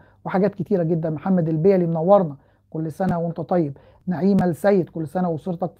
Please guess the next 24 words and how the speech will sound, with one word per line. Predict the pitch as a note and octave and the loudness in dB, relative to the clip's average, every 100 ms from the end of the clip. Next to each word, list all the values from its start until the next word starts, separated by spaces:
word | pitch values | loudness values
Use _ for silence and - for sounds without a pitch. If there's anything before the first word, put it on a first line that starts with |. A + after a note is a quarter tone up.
| - | -4
في | F#3 G3 | -2 -2
أتم | D3+ F3+ E3+ | -2 -2 -2
الصحة | - F#3+ - G3 F#3+ _ _ | -2 -6 -2 -2 -2 _ _
وحال، | F3+ - F#3 G3 | -10 -4 2 2
بشكرك، | E3+ D#3 - G#3 F3+ - | 2 -4 -4 0 0 -2
بشكرك | D3+ - G3 F3 | -10 -4 -4 -2
شكرًا | - F#3 E3+ | -4 -4 -4
جزيلًا، | D#3+ D#3 E3 G3+ F#3+ F#3 _ _ | -2 -4 0 2 0 -2 _ _
وكل | F3 - A3+ F3+ | -6 -4 -2 -2
سنة | E3+ F#3+ F3+ | -2 -2 0
وحضرتك | E3 E3 E3 F3 F3 - | -2 -4 -8 -8 -10 -10
طيبة. | D3+ C#3+ A2+ - _ _ _ _ _ | -10 -8 -12 -18 _ _ _ _ _
كمان | F#3+ F3+ C#4 C#4 | 4 6 4 2
حارس | C4+ D#4+ - | 0 0 0
وفاق | G3+ D#3+ A#3+ B3 | 0 0 -4 -4
سطيف | G3 - A3 B3+ - | -6 0 0 0 -4
ومن | E3 E3 | -4 -2
الناس | E3+ A3 A3+ | -2 -2 -2
ال-، | F3 D#3+ | -4 -4
ال-، | D3 D#3 D3+ - F3 | -8 -10 -10 -8 -2
المميزين | F3 F3 E3+ E3+ D#3+ D3+ A3 G3+ D#3+ | 0 2 2 2 0 0 2 2 2
جدًا | F#3+ E3 | 0 0
جدًا | D3+ F3+ F3+ D#3 | -2 0 0 -2
جدًا، | D#3 G#3+ F#3+ | -2 0 0